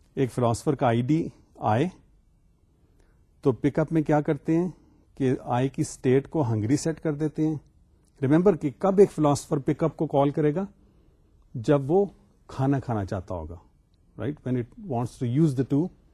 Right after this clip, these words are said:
chopsticks۔ تو پک اپ کا فنکشن اس کو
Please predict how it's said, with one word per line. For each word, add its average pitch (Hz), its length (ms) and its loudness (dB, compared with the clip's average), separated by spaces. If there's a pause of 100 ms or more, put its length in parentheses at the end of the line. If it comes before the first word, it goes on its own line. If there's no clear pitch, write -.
(800)
chopsticks۔ - 540 -6 (120)
تو 151 80 2
پک 175 280 0
اپ 202 100 2
کا 202 160 0
فنکشن 160 480 0 (460)
اس - 200 -14
کو 151 140 0